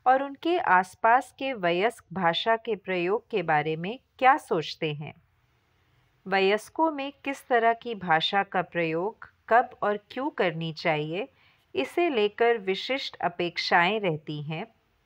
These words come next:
शोध से पता चला है कि भाषाओं की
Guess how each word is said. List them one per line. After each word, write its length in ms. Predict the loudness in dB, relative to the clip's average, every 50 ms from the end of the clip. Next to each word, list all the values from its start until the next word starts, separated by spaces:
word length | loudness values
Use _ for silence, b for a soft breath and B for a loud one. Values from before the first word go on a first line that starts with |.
| _ _ _ _ _ _ _ _ _ _ -14
शोध 380 | -8 -4 0 2 2 2 0
से 180 | -2 -4 -6 -4
पता 360 | 0 0 0 2 4 2 2
चला 400 | 2 2 -2 0 2 2 2 2
है 260 | 2 0 -2 -4 -4
कि 220 | -6 -8 -10 -12 -12
भाषाओं 680 | -8 -4 -2 0 0 0 0 0 0 0 0 0 -2
की 420 | -6 -10 -10 -10 -10 -10 -12 -14